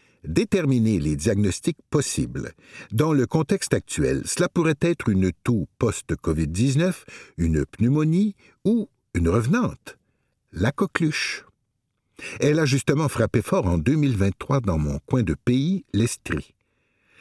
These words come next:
Cette maladie cyclique connaît des pics d'activité tous les deux à cinq ans. Mais les mesures sanitaires liées à la pandémie de covid dix-neuf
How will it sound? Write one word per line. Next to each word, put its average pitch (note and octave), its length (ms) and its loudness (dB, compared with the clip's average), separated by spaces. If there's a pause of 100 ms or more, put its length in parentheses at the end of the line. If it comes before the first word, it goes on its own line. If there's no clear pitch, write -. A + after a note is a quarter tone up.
(240)
Cette - 300 0
maladie B2 640 2
cyclique - 720 -2 (280)
connaît E3+ 320 2
des G#2 220 2
pics - 340 -2
d'activité A2 880 0
tous A3+ 200 0
les F#2+ 320 0
deux D#2 340 -2
à F#2 120 -2
cinq - 340 -4
ans. - 120 -14 (1000)
Mais C3+ 100 4
les E3+ 80 2
mesures F3 300 0
sanitaires A#2 600 0
liées F#2 260 2
à F#2 40 0
la D2+ 120 0
pandémie G#2+ 460 0
de D2+ 120 -2
covid E2+ 320 0
dix-neuf C3 500 0